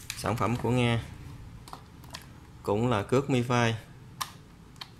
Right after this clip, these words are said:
Và dòng cước này của chúng ta là cước bốn màu nha mọi người. Nó sẽ có thêm một cái size nhỏ là không chấm ba mươi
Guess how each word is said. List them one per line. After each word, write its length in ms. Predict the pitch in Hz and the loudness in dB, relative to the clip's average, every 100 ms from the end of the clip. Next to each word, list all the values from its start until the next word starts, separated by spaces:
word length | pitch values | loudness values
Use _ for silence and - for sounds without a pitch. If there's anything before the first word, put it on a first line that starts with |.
| - - - - - - - - - - - - - - - - - - - - - - - - - - - - - - - - - - - - - - | -20 -20 -20 -20 -20 -20 -16 -16 -16 -20 -20 -20 -20 -20 -20 -20 -20 -20 -20 -20 -20 -20 -20 -20 -18 -16 -18 -20 -20 -20 -20 -20 -20 -20 -20 -20 -20 -4
Và 240 | 110 107 107 | 2 2 4
dòng 200 | 107 104 | 2 4
cước 260 | 131 151 | 2 4
này 160 | 123 107 | 2 2
của 80 | 120 | 2
chúng 160 | 139 | 0
ta 160 | 135 120 | 2 4
là 120 | 110 | 2
cước 300 | - 135 156 | 2 0 2
bốn 220 | 139 170 | 2 2
màu 220 | 147 104 | 2 2
nha 100 | 104 | 2
mọi 100 | 113 | 2
người. 220 | 110 101 104 - - - - | 2 2 0 -8 -20 -8 -4
Nó 60 | |
sẽ 140 | 131 117 | -2 0
có 240 | 123 147 | 2 2
thêm 160 | 139 123 | 2 2
một 60 | 104 | 2
cái 80 | 131 | 0
size 140 | 123 | 2
nhỏ 320 | 113 87 95 165 - - - - - - - - - - - - - - - - - - - - - - - - | 4 4 4 2 -6 -18 -20 -20 -20 -20 -20 -20 -20 -20 -20 -20 -20 -20 -20 -20 -20 -20 -20 -20 -20 -20 -20 -8
là 140 | 113 101 | -4 0
không 220 | 127 123 | 2 4
chấm 260 | 120 135 147 135 120 123 | 4 4 4 4 4 4
ba 160 | 120 | 4
mươi 320 | 120 120 113 | 6 8 6